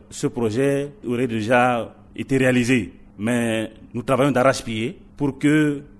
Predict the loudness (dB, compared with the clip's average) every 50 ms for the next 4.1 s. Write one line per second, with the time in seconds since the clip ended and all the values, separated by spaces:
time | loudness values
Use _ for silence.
0 | -10 0 4 6 8 8 6 6 4 0 2 0 0 0 -2 -6 -10 -16 -20 -20
1 | -10 -4 -2 0 2 2 2 0 -2 -4 -6 -8 -10 -6 0 2 4 4 6 6
2 | 4 4 2 0 -4 -8 -12 -14 -6 2 4 6 8 8 8 6 4 2 2 -2
3 | -6 -6 -8 -14 -20 -20 -12 -4 -2 -2 -2 -2 -2 -6 -2 0 0 0 0 -2
4 | -6